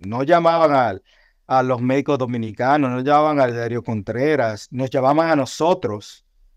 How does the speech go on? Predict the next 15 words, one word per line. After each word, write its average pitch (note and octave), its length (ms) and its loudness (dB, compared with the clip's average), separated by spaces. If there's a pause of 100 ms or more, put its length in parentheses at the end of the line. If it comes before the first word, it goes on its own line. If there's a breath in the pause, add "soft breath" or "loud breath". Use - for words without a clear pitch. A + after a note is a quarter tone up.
a A2+ 100 -6
que C3+ 120 -2
fuéramos C#3+ 400 2
la C3 100 -2
escolta C#3 400 -4
médica B2+ 460 -2
de G#2+ 120 -6
esas C3 320 -2 (320)
perso-, B2+ 340 -4
de B2 160 -6
esos C3+ 280 0
artistas D3 580 0
y A#2+ 200 -2
mandatarios A2 560 -2
internacionales. A2 840 -4